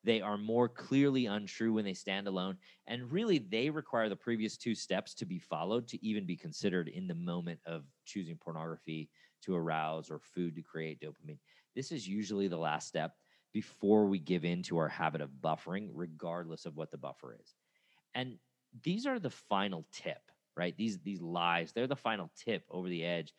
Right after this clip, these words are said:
that creates the motion that we often call falling off the wagon or "I slipped."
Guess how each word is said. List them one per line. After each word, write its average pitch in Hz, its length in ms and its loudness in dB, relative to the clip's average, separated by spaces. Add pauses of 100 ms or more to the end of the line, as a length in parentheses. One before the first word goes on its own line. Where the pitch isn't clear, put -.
(280)
that 92 120 -4
creates 113 520 0
the 113 100 -2
motion 98 540 0
that 82 120 -4
we 92 200 -2
often 85 340 -2
call 76 400 -2 (360)
falling 82 340 -4
off 73 200 -8
the 82 80 -6
wagon 69 440 -6 (380)
or 85 300 -2 (380)
"I 82 40 -8
slipped." - 580 -12